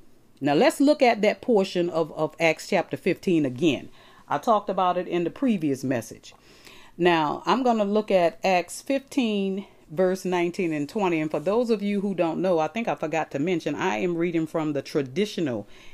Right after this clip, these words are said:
King James Version. And, uh, unless I indicate otherwise, I'm gonna stick with the traditional King James Version. Now, I'm going to speak in detail about these four things that the apostles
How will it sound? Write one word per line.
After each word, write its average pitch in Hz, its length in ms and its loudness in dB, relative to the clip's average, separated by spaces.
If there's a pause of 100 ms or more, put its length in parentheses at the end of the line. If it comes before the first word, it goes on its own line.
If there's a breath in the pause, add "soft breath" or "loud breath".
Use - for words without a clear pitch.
(120)
King 185 320 0
James 151 440 0
Version. 131 420 -6 (340 loud breath)
And, 165 220 0
uh, 156 160 -2
unless 160 420 2
I 208 280 4
indicate 190 440 0
otherwise, 151 640 0
I'm 175 140 -6
gonna 170 280 -2 (140)
stick - 340 -4
with 170 220 -4
the 151 240 -6 (140)
traditional 160 540 -4
King 147 280 0
James 165 400 2
Version. 117 400 -8 (640 loud breath)
Now, 156 460 4 (140)
I'm 170 180 0
going 240 240 0
to 240 140 -4
speak 240 480 -4 (120)
in 175 260 2
detail 185 720 0
about 151 540 -2 (240)
these 226 400 0
four 247 380 4
things 165 560 0
that 151 300 0
the 156 120 2
apostles 202 640 -2